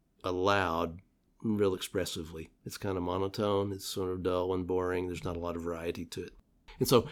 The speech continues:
some of it just goes back to this fact that most people don't read aloud with the same level of expressiveness. There is also, though, this matter I just mentioned, which is,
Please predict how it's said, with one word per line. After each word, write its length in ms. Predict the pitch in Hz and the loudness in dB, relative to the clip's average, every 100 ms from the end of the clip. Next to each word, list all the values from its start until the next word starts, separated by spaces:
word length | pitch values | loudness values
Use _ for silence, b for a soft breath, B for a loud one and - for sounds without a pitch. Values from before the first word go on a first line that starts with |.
| B | B
some 240 | - 208 | 6 8
of 100 | 175 | 10
it 120 | 117 | 8
just 160 | 113 107 | 4 4
goes 180 | 123 104 | 6 6
back 260 | 117 110 - | 6 4 2
to 80 | 113 | 0
this 160 | 107 | 0
fact 360 | - - 113 - | -2 -2 -2 -2
that 80 | - | 4
most 240 | 120 123 | 6 6
people 180 | 113 101 | 4 4
don't 260 | 110 98 | 2 4
read 280 | 98 110 101 | 4 4 4
aloud 720 | 95 95 95 95 95 87 90 | 2 2 4 4 2 0 -2
with 120 | 90 104 | -6 -6
the 60 | |
same 280 | - 107 104 | -4 0 0
level 280 | 92 87 87 | -2 -4 -4
of 80 | 85 | -8
expressiveness. 720 | - - 90 - 76 - - - _ _ _ _ - | -6 -4 -4 0 0 0 -4 -12 _ _ _ _ 6
There 180 | 139 131 | 10 12
is 140 | 131 | 10
also, 320 | 147 175 127 | 6 6 6
though, 120 | 104 | 6
this 220 | 104 104 113 | 4 2 2
matter 220 | 101 98 | 2 2
I 40 | |
just 240 | 98 104 120 | 2 0 4
mentioned, 420 | 139 156 104 95 | 6 6 4 0
which 180 | 123 120 | 0 2
is, 220 | 110 98 | 2 0